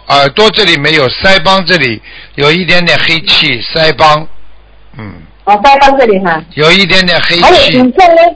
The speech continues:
Speaker 1: 我看看。
Speaker 2: 颈项这里有吗？
Speaker 1: 哪里啊？
Speaker 2: 颈项，颈项。
Speaker 1: 什么？听不清楚。
Speaker 2: 脖子，脖子。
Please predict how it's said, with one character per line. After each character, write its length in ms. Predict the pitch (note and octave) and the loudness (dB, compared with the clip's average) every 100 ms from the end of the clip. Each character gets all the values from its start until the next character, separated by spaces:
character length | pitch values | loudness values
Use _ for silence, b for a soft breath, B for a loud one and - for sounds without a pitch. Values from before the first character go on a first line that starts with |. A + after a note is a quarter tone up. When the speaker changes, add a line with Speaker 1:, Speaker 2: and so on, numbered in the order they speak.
| - _ _ | -4 _ _
Speaker 1:
我 120 | - - | -14 -10
看 220 | - B3+ | -6 -2
看。 40 | |
Speaker 2:
颈 180 | B3 B3+ | 0 2
项 160 | F4+ F4+ | 4 4
这 80 | D#4+ | 4
里 100 | A#3+ | 4
有 200 | A3 G#3+ | 4 4
吗？ 120 | B3 B3+ - _ _ _ _ _ _ _ _ _ _ - - _ _ | 4 0 -2 _ _ _ _ _ _ _ _ _ _ -20 -20 _ _
Speaker 1:
哪 240 | D#3 D#3 G3+ | -2 0 2
里 160 | G3 | 2
啊？ 320 | F3 F3 C#3+ - - - _ - - - - - | 4 2 0 -8 -14 -20 _ -20 -20 -20 -20 -14
Speaker 2:
颈 100 | - A#3+ B3 | -2 0 2
项， 220 | F#4 C4+ | 2 2
颈 220 | A#3 A3+ | 0 0
项。 100 | D#4 G#3+ - - - - _ - - | 0 0 -4 -12 -16 -20 _ -20 -10
Speaker 1:
什 180 | - | -8
么？ 160 | A#2+ D3+ | -4 -4
听 220 | D#3 E3 | -4 -8
不 80 | D#3 | -8
清 140 | D#3 E4+ E4+ | 0 2 4
楚。 120 | A#3 | 2
Speaker 2:
脖 40 | G#3 | 2
子， 0 | |
脖 180 | B3+ C4+ | 2 4
子。 260 | A3 G3 | 4 0